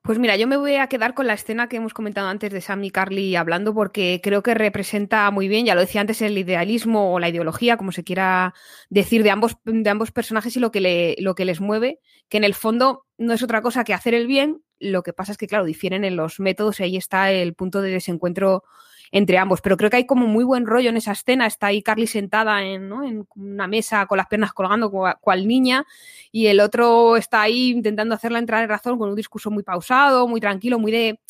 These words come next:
de ponerse en su lugar, de empatía, hay mucha comprensión. Eso, arreglar los problemas con la no violencia, pero claro, luego llega el Capitán Zarpas este y, y la lía y ya, puf, explota todo, ¿no? Pero hasta ese momento creo que la escena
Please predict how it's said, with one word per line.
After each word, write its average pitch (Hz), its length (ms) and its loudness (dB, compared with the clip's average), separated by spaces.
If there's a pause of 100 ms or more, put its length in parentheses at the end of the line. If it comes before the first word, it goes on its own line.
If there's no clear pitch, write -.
(100)
de 214 140 -4
ponerse 220 280 -2
en 240 60 -2
su 226 160 -4
lugar, 240 320 2
de 220 80 -2
empatía, 240 600 0
hay 208 120 0
mucha 214 200 -8
comprensión. 233 840 -6 (480)
Eso, 220 140 -2
arreglar 196 240 0
los 226 160 -2
problemas 254 500 0 (340)
con 214 140 4
la 208 100 4
no 226 120 2
violencia, 262 500 2
pero 180 160 0
claro, 208 160 -4
luego 180 200 -4
llega 196 200 -2
el 160 80 -6
Capitán 165 380 -6
Zarpas 202 420 -6
este 277 400 -8 (140)
y, 180 960 2
y 220 100 6
la 208 160 6
lía 247 300 6
y 233 60 2
ya, 226 300 4
puf, - 840 -18
explota 208 460 -4
todo, 247 280 4
¿no? 339 200 -2
Pero 214 200 2
hasta 214 180 0
ese 233 160 -4
momento 294 540 -2
creo 226 160 -4
que 262 80 -4
la 254 80 2
escena 247 420 -4